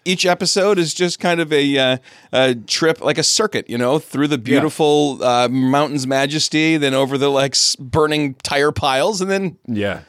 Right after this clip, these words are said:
Speaker 2: yeah,
Speaker 1: back,
Speaker 2: I
Speaker 1: and
Speaker 2: know.
Speaker 1: then,
Speaker 2: And
Speaker 1: and
Speaker 2: then
Speaker 1: then we
Speaker 2: back to
Speaker 1: close
Speaker 2: the
Speaker 1: it up with
Speaker 2: studio.
Speaker 1: a little cup of Drano.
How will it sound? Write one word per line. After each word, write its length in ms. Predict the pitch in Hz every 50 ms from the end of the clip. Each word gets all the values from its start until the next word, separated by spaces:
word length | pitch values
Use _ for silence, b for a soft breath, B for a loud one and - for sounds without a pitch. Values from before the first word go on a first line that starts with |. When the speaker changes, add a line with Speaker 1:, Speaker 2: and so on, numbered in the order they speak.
| _ _ -
Speaker 2:
yeah, 220 | 95 92 90 90
Speaker 1:
back, 300 | - 147 160 175 170 -
Speaker 2:
I 40 | - 170
Speaker 1:
and 60 | 165
Speaker 2:
know. 60 | 160
Speaker 1:
then, 80 | 156 165
Speaker 2:
And 80 | 165 -
Speaker 1:
and 60 | 147
Speaker 2:
then 60 | 156
Speaker 1:
then 100 | 165 170
we 80 | 175 175
Speaker 2:
back 100 | 131 143
to 40 | -
Speaker 1:
close 200 | 185 196 - -
Speaker 2:
the 60 | 202
Speaker 1:
it 20 | 202
up 40 | -
with 60 | 156 135
Speaker 2:
studio. 140 | 123 110 104
Speaker 1:
a 100 | - -
little 140 | 202 190 185
cup 240 | - - 202 -
of 80 | 220 196
Drano. 460 | 170 202 - 277 311 226 160 123 120